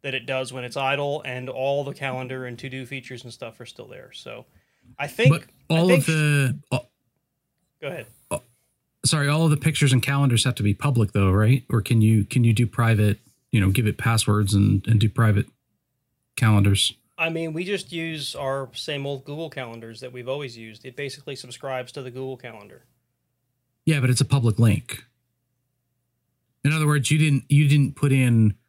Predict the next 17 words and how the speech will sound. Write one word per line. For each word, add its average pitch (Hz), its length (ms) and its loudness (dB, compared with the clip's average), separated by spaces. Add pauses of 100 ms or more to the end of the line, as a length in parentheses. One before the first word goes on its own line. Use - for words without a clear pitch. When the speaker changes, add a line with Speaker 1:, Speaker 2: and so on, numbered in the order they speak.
(380)
Speaker 2:
a 135 60 2
username 123 480 4
and - 100 2
password 120 400 0
to - 120 -2
access 104 320 2
that - 120 0
calendar. 107 340 0
You're 98 160 2
just 104 280 0
using 101 280 4
the, 92 260 4
the 107 100 -2
public 104 320 0
link 101 160 4
that's 107 160 0
available. 104 440 0